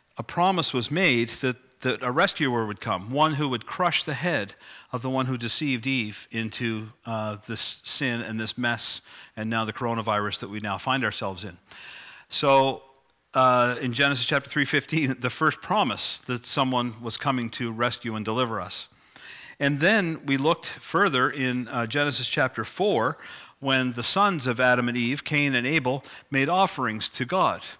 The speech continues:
If you remember that, Cain came with a, a vegetable tray, and God said, "Mm, not what I'm looking for."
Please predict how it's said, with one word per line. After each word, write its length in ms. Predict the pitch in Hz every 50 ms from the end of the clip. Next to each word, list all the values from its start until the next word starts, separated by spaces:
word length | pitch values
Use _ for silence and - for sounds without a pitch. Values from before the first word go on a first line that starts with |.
| _ _ _ _ _ _ _ _ _ _ _ _ _ _ _ -
If 320 | - 135 123 117 113 -
you 100 | - 135
remember 320 | 131 131 131 139 139 135 135
that, 280 | 131 131 151 175 - -
Cain 320 | - 147 139 135 127 127
came 300 | 127 - 139 127 127 127
with 180 | 120 113 - -
a, 260 | 120 113 110 110 110 - - -
a 180 | - - 117 113
vegetable 520 | 107 127 127 135 - - - 135 120 110 - _ _ _ -
tray, 360 | - 123 110 107 117 160 185 - - - - - - - - - _ _ -
and 500 | - 120 117 117 117 113 113 113 113 107
God 220 | - 123 120 117 110
said, 200 | - 120 110 107
"Mm, 480 | - 139 135 131 127 127 127 117 117 131
not 140 | 127 156 170
what 100 | 147 139
I'm 80 | 156
looking 200 | 156 151 - 131
for." 340 | 110 - 110 101 107 110 -